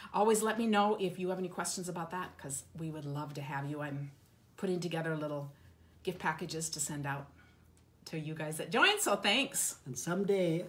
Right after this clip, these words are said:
Speaker 2: I'm going to teach a whole class on how to take a bad technique and turn it into a beautiful card.
Speaker 1: I think he's just waiting until I have a sick day, and then he just gets to run the show. So.
Speaker 2: Yes.
Speaker 1: <laughs> Oh, thanks, you guys. We, we appreciate,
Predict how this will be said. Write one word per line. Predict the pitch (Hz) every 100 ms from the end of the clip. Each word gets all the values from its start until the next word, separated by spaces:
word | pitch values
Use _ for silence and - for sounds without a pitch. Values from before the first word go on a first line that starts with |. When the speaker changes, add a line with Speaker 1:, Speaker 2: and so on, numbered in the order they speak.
| 156
Speaker 2:
I'm | 151
going | 151 170 160
to | 143 -
teach | 160 165
a | 175
whole | 143 160
class | 156 175 165 160 -
on | 147
how | 135 147
to | 143
take | 143 160 143
a |
bad | 139 143 156 -
technique | 175 - 180 202 151 - - - - - -
and | 151 139
turn | 170 170
it | 151
into | 156 135 143
a |
beautiful | 123 139 139 -
card. | - 139 127 - - -
Speaker 1:
I | 330
think | 359 370
he's | 392
just | - -
waiting | 190 214
until | 208 165 -
I | 170
have | 185
a | 170
sick | - 185 -
day, | 135 131
and | 147
then | 151
he | 170
just | 160 -
gets | 165 -
to | -
run | 160 151
the | 147
show. | 143 147 131 139
So. | 139 175
Speaker 2:
Yes. | 240 226 247 180 - -
Speaker 1:
<laughs> | - - - - 202 - - - 165 - - -
Oh, | 339
thanks, | 349 508 508 -
you | 339
guys. | 202 170 165 165
We, | 220 208 160 175 - - - - -
we | 208 196
appreciate, | 180 170 175 185